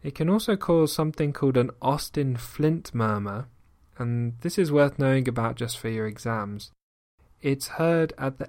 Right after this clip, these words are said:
apex and is an early diastolic rumbling murmur, and this is caused by blood flowing back through the aortic valve and over the mitral valve, causing the mitral valve leaflets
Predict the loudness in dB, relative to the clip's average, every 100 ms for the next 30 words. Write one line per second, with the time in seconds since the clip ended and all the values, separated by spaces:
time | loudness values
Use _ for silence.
0 | -4 0 0 -2 -6 -6 -12 -18 -12 -8
1 | -6 -6 -10 _ _ -4 -2 -2 -6 -6
2 | -2 0 2 0 0 0 0 -2 -4 -4
3 | -4 -4 0 2 2 0 0 -2 -6 -6
4 | -10 -14 -20 _ _ _ -2 0 0 -4
5 | 0 2 2 0 -2 -2 0 0 0 -6
6 | -20 -6 -2 0 0 -2 -4 -8 -4 2
7 | 2 2 -2 -2 -2 0 -2 -8 -6 -2
8 | 0 -2 -4 -12 -20 -20 _ _ -10 -10
9 | -6 2 4 6 4 2 4 2 2 0
10 | -2 0 -2 -2 -4 -6 0 2 4 2
11 | 2 4 4 2 0 2 4 4 2 0
12 | 0 -2 -6 -8 -16